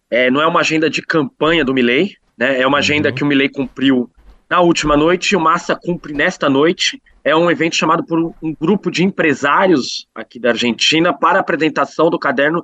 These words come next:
Speaker 1: de propostas econômicas dos candidatos.
Speaker 2: Uhum.
Speaker 1: E não só o, o Júlio Vitelli, o embaixador brasileiro, mas como embaixador do Chile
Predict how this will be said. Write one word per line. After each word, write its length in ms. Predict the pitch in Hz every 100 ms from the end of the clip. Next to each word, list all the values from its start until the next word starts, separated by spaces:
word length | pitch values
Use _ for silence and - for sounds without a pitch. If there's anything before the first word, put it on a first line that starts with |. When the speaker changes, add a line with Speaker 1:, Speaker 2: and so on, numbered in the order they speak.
| - - -
Speaker 1:
de 80 | 147
propostas 500 | 170 - 160 160 147
econômicas 720 | 156 202 160 202 190 160 120
dos 160 | 120
candidatos. 600 | - 113 107 101 104 104 95
Speaker 2:
Uhum. 200 | 101 127 -
Speaker 1:
E 60 | 139
não 180 | 151 220
só 360 | - 202 196 -
o, 380 | 156 143 139 139
o 140 | 147
Júlio 260 | - 190 156
Vitelli, 500 | 151 - 151 156 131
o 60 |
embaixador 480 | 120 120 - 117 117
brasileiro, 400 | 117 110 120 156
mas 140 | 143
como 180 | - 160
embaixador 500 | 160 156 151 131 147
do 120 | 156
Chile 560 | 143 - 196 220 220 220